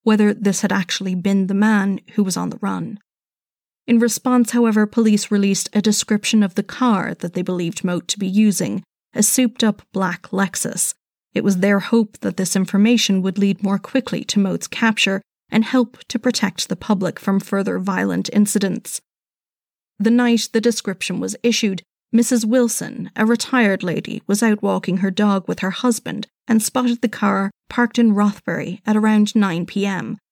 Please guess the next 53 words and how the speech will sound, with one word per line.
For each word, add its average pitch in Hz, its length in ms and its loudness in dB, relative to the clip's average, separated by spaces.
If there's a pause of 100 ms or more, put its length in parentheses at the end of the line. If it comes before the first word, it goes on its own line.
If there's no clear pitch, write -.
(200)
the 233 60 2
same 240 260 2
night 208 320 2
as 208 100 0
the 196 100 -4
fish - 280 -4
and 165 100 -8
chip - 220 -8
shop - 320 -8
incident. 202 580 -2 (640)
The 220 80 2
following 202 420 2
day, 220 280 4
Tuesday 208 400 -2
the 196 100 -4
sixth - 340 -6
of 180 120 -4
July, - 380 -8 (120)
she - 180 -4
saw 233 240 0
the 226 140 0
news 240 320 4
report 180 420 -8
with 202 160 -6
a 185 40 -8
description 208 580 -4
of 175 160 -4
Moat - 340 -4
and 196 160 2
his - 200 -2
car, 202 480 0
and 202 120 4
Missus 196 280 0
Wilson 214 440 0
called - 520 -8
the - 60 -10
police. - 600 -4 (500)
At - 220 -2
that 247 220 2
stage, 208 400 0
police 233 340 2
were 226 80 2
getting 214 240 4
an 208 80 6
average 208 340 2
of 208 120 -2
three 240 220 0
hundred 226 240 2
and 202 120 2
fifty 220 300 0
calls 208 380 0
per 202 200 0
day 208 400 0